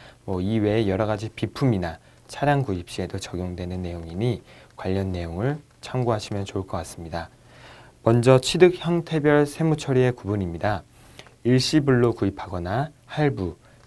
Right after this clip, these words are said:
금융 리스의 경우 구입하는 대상 자산이 약국의 영업 활동을 위해 장기적으로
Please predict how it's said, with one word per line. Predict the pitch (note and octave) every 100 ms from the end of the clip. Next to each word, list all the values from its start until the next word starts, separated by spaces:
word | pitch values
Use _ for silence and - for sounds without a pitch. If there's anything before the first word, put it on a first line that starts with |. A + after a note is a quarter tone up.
| -
금융 | - A#2+ C3 C#3+ C#3
리스의 | F#2+ - G2+ G2
경우 | - E2+ C3+ A2 - - _ _ _ _
구입하는 | - B2 B2 B2+ A#2+ A#2
대상 | G#2 F2+ G2+
자산이 | - F2+ F#2 F2 G2 E3 - - _ -
약국의 | - - C3+ B2+ C3 C3 A2+
영업 | F#2 G2+ G2+
활동을 | C3 C3+ C3 B2+ A#2 F2+
위해 | E2+ G2+ D3+ E3+ - -
장기적으로 | - - A2+ B2+ C#3 C3 G2 - E2+